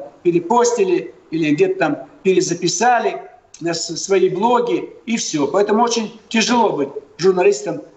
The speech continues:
в наше время, а информации огромное количество. И в ней вполне можно найти ту информацию, которая, собранная в сжатом таком варианте, может представлять из себя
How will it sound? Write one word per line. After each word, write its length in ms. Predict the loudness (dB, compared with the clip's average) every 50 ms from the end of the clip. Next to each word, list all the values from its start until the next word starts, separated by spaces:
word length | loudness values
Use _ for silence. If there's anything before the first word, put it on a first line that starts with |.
| _ -18
в 160 | -12 -6 -4 0
наше 300 | 0 0 0 0 -2 -2
время, 340 | 0 2 2 2 2 2 2 0
а 60 | 0
информации 640 | 0 0 0 0 2 2 2 2 0 -2 0 0
огромное 500 | 0 0 2 0 0 0 0 0 -2 0 0
количество. 500 | 0 0 0 -2 -6 -8 -12 -16 -20 -20 _ _ -4 -2
И 160 | -2 0 2
в 40 | 4
ней 220 | 4 4 2 2
вполне 540 | -2 -2 0 2 2 2 4 2 0 0 2
можно 320 | 2 2 2 2 0 0
найти 320 | 0 0 0 0 -2 -4 -2
ту 180 | 0 0 0
информацию, 640 | 0 2 0 0 2 4 2 2 2 0 -2 -4 -4
которая, 640 | -4 -4 -2 0 2 2 2 2 0 -4 -6 -10 -14 -18 -14 -10
собранная 1040 | -8 -6 -2 0 2 2 2 2 0 0 0 -2 -2 -4 -4 -6 -8 -14 -18 -20 -20 -16
в 80 | -14 -12
сжатом 720 | -10 -8 -8 -4 0 2 2 2 2 -2 -6 -10 -10 -10
таком 360 | -12 -14 -10 -8 -6 -6 -4 -2
варианте, 720 | -2 -2 -2 0 0 0 0 0 -2 -4 -4 -6 -6 -6 -8 -20 -20 _ _ -4
может 320 | -2 0 0 0 -2 -4
представлять 380 | -6 -8 -6 -2 0 0 0 0
из 100 | 0 -4
себя 340 | -4 0 2 2 2 2